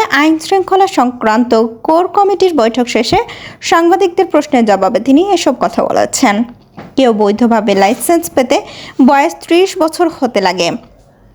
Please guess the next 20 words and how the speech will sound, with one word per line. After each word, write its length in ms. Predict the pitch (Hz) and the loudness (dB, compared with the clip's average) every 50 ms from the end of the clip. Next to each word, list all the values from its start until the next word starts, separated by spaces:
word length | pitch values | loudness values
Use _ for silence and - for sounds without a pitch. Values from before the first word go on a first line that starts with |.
| - - _ - _ - | -20 -20 _ -20 _ 0
কিন্তু 360 | - 269 269 - 330 302 330 | 0 0 2 2 2 2 2
উপদেষ্টা 440 | 339 359 370 392 403 381 - 440 392 | 2 2 0 0 -2 0 0 0 2
আসিফ 380 | 349 269 233 302 - - 370 359 | 2 2 0 0 0 -2 -2 0
মাহমুদের 480 | 370 349 349 349 - 359 339 339 339 311 | 0 0 0 0 0 0 0 2 2 2
বয়স 220 | 240 226 247 277 - - | 2 2 0 0 -2 -4
ত্রিশ 320 | - 240 247 233 233 - | -2 0 2 2 2 0
হয়নি। 340 | 214 180 180 170 170 170 - - - - - - - - - - - - - - - - | 0 0 0 0 0 -2 -2 -4 -10 -16 -20 -20 -20 -20 -20 -20 -20 -20 -20 -20 -8 -2
তিনি 200 | - 285 277 277 | 0 2 2 2
কিভাবে 420 | 262 - 269 254 285 285 269 262 240 | 2 2 2 2 2 2 2 2 2
এটা 140 | 226 240 233 | 2 0 0
পেলেন, 320 | 240 233 226 247 285 453 554 - - - 285 | 0 0 0 2 0 0 -2 -4 -4 -4 0
এমন 260 | 320 320 349 403 415 - - | 0 2 2 0 -2 -4 -2
প্রশ্নে 420 | 262 240 240 247 - - 247 226 | 0 2 2 0 0 0 0 0
স্বরাষ্ট্র 440 | 247 - 262 220 220 254 - - 226 | 0 0 0 2 2 0 0 -2 -2
উপদেষ্টা 400 | 226 220 208 - 233 - - 220 | -2 0 0 -2 -2 -2 -2 0
বলেন, 280 | 214 214 214 277 440 523 554 508 392 | 0 2 2 2 0 0 0 0 0
"আমি 200 | 285 277 269 269 | 2 4 4 4
এখনো 420 | 269 277 277 - - - 339 359 370 | 2 2 0 -4 -4 0 2 4 4
আইনটা 420 | 349 320 277 254 247 247 226 196 | 4 4 4 4 4 4 2 0
দেখিনি, 440 | 185 180 180 - 233 202 185 196 240 | 0 -2 0 0 0 0 0 -2 -4